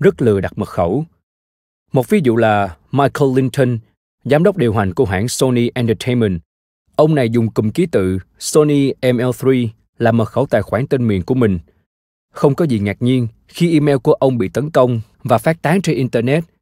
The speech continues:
vì kẻ tấn công nắm được quyền truy cập vào gần như mọi cơ sở dữ liệu trong công ty với vai trò quản trị viên. Ngoài mật khẩu liên quan đến công việc, còn có mật khẩu bảo vệ các tài khoản riêng tư.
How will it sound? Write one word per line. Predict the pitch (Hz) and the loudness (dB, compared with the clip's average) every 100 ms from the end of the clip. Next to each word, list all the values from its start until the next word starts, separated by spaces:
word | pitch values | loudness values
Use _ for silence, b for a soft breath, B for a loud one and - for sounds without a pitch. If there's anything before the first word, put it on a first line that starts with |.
| _ _ _ | _ _ _
vì | 139 | 2
kẻ | 135 | 2
tấn | 143 185 | 0 -2
công | 202 170 143 | 0 0 0
nắm | 170 | 0
được | 180 117 | 0 0
quyền | 127 107 | -2 0
truy | 151 | 0
cập | 151 113 95 | 0 -2 -2
vào | 107 | -2
gần | 101 104 | -2 -2
như | 110 127 120 113 - | 0 -2 -2 -6 -2
mọi | 101 107 | -2 0
cơ | 156 | 0
sở | 127 113 | 0 0
dữ | 117 131 | 0 0
liệu | 107 87 | 0 0
trong | 120 113 | -2 -2
công | 120 | -2
ty | 113 123 113 98 _ | 0 0 0 -4 _
với | 101 120 | 0 2
vai | 160 131 | 4 2
trò | 110 98 87 82 | 2 0 0 0
quản | 87 120 | -2 -2
trị | 101 | -2
viên. | 90 113 110 92 _ _ _ _ _ _ _ _ _ _ | 0 0 -2 -6 _ _ _ _ _ _ _ _ _ _
Ngoài | 135 135 | 0 2
mật | 131 | 0
khẩu | - 123 | 0 0
liên | 180 160 | 2 0
quan | - 143 | 2 0
đến | 139 185 | 0 -2
công | 156 123 | -2 0
việc, | 104 92 _ _ | -2 -2 _ _
còn | - 131 | -2 2
có | 196 | 2
mật | 185 120 | 2 0
khẩu | - 117 | 0 0
bảo | 131 143 | 2 0
vệ | 104 92 | -2 -2
các | 160 160 | -2 -2
tài | 107 | -4
khoản | - 117 | -4 -4
riêng | 131 123 | -2 -2
tư. | 117 127 | 0 0